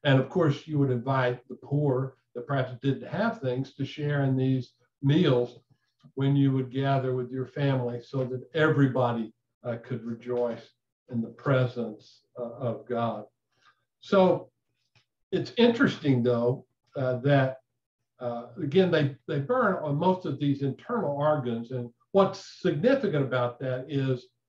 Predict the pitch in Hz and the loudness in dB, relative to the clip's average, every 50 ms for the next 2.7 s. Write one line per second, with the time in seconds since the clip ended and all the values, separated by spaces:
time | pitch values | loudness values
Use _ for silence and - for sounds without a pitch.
0 | _ _ _ _ - 147 175 202 233 247 220 - - - - _ _ - 165 165 | _ _ _ _ -2 4 6 8 8 6 6 4 -4 -12 -20 _ _ -6 0 0
1 | 175 175 160 147 135 127 131 139 143 - _ _ _ _ _ _ _ _ _ _ | 2 2 2 2 2 2 2 0 -4 -10 _ _ _ _ _ _ _ _ _ _
2 | _ _ - 156 131 131 131 131 123 123 123 120 - | _ _ -6 -4 -2 -2 0 -2 -2 -2 -4 -6 -8